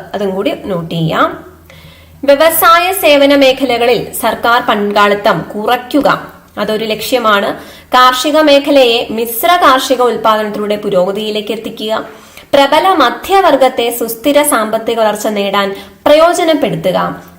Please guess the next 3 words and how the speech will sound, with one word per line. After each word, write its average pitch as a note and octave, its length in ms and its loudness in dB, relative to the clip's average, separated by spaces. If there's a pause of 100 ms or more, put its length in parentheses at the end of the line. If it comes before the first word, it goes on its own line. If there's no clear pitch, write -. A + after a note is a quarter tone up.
പ്രവാസി C4 580 2
ഇന്ത്യക്കാരുടെ A3 1000 -2
സേവനം A3 580 -2